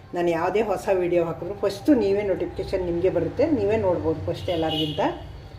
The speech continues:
ಹಳಬರಿಗೆ ಈ ವಿಡಿಯೋ ಇಷ್ಟ ಆಗಿದ್ರೆ ಲೈಕ್ ಮಾಡಿ, ಶೇರ್ ಮಾಡಿ, ಕಾಮೆಂಟ್ ಮಾಡಿ, ಸಬ್ಸ್ಕ್ರೈಬ್ ಆಗೋದು ಮರಿಬೇಡಿ. ನೆಕ್ಸ್ಟು ಇನ್ನೊಂದು ಸೂಪರ್ ವಿಡಿಯೋ ತೊಗೊಂಬರ್ತೀನಿ,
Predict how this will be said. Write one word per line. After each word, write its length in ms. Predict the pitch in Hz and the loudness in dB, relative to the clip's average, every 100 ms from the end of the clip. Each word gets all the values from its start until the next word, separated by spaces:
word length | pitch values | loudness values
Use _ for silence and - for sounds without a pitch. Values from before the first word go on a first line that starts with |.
| - - - - 208 | -18 -18 -18 -4 4
ಹಳಬರಿಗೆ 420 | 220 233 214 196 | 8 8 6 4
ಈ 40 | 196 185 | 4 4
ವಿಡಿಯೋ 180 | 180 180 175 | 4 2 0
ಇಷ್ಟ 140 | - 175 | -2 -2
ಆಗಿದ್ರೆ 240 | 165 170 170 | 0 0 2
ಲೈಕ್ 180 | 170 190 | 2 0
ಮಾಡಿ, 160 | 180 175 175 | -2 -2 0
ಶೇರ್ 200 | 175 170 165 | 0 0 0
ಮಾಡಿ, 140 | 165 170 | -4 -2
ಕಾಮೆಂಟ್ 280 | 165 165 - | -4 -4 -6
ಮಾಡಿ, 140 | 170 175 185 | -4 -2 -4
ಸಬ್ಸ್ಕ್ರೈಬ್ 380 | - 185 170 170 | -6 -4 -2 -2
ಆಗೋದು 120 | 165 160 | -4 -4
ಮರಿಬೇಡಿ. 400 | 165 165 185 226 - - - - - - - - 214 | 2 2 4 0 -4 -16 -16 -16 -14 -16 -14 0 2
ನೆಕ್ಸ್ಟು 360 | 214 - 285 285 233 | 2 0 6 6 6
ಇನ್ನೊಂದು 360 | 220 247 247 247 - | 2 4 2 0 2
ಸೂಪರ್ 360 | 247 247 240 233 | 2 6 8 8
ವಿಡಿಯೋ 200 | 214 208 202 | 8 4 0
ತೊಗೊಂಬರ್ತೀನಿ, 460 | 196 190 190 226 | -2 -4 -2 2